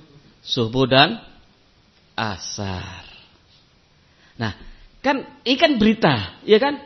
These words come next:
Barang siapa yang sholat di dua dingin, yaitu subuh dan asar, maka masuk jannah. Hadis ya ikhwan, akhrajul Bukhari. Cuf, akhrajul Bukhari. Nah, ini mengandung unsur apa?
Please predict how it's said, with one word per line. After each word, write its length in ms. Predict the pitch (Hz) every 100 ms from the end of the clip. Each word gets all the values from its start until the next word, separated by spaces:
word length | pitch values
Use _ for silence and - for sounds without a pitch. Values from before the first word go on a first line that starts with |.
| -
Barang 320 | - 185 196
siapa 560 | - 220 214 208 202 170
yang 240 | 196 190 165
sholat 380 | 202 202 208
di 160 | 160 175
dua 260 | 170 175 170
dingin, 460 | 143 143 135 135
yaitu 400 | 135 190 - 180
subuh 320 | 165 190 170
dan 100 | 160
asar, 540 | - 131 - 147 208 220 - - _ _ _
maka 240 | - 160 233
masuk 300 | 233 226 214
jannah. 400 | 233 254 240 202 - _ _ _ _ _ _ _ _
Hadis 400 | - 254 262 311
ya 160 | 262 285
ikhwan, 460 | 302 247 220 226 - - _ _ _ _ -
akhrajul 380 | 262 294 285 247
Bukhari. 520 | 226 302 339 269 247 - _ _ _ _ _ _ _
Cuf, 160 | - 403 - _ _ _ _ _ _ _ _
akhrajul 360 | 339 311 330
Bukhari. 440 | 311 302 339 339 285 - _ _ _ _ _ _ _ -
Nah, 160 | 175 -
ini 280 | 262 269 311
mengandung 880 | 285 262 240 226 202 170 233 202 -
unsur 400 | 226 202 240 214
apa? 400 | 220 262 294